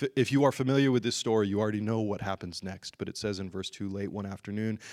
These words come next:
after his midday rest," <laughs> kings get to take a nap, "Baby, go take your nap. King David,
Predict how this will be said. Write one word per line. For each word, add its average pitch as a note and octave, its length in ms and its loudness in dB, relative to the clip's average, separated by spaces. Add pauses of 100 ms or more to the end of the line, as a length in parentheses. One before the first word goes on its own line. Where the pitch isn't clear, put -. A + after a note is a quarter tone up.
(260)
after G#2+ 280 0
his G2+ 180 0
midday G#2+ 400 0
rest," G#2+ 500 2 (100)
<laughs> - 120 -20
kings G2+ 340 -6
get - 200 -8
to G2+ 100 -18
take - 240 -12
a F#2+ 60 -12
nap, G#2 400 -8 (500)
"Baby, D#3+ 460 6 (1120)
go D3+ 160 10
take - 320 6
your D3 100 8
nap. A2 380 4 (1200)
King C3 300 4
David, F#2+ 480 0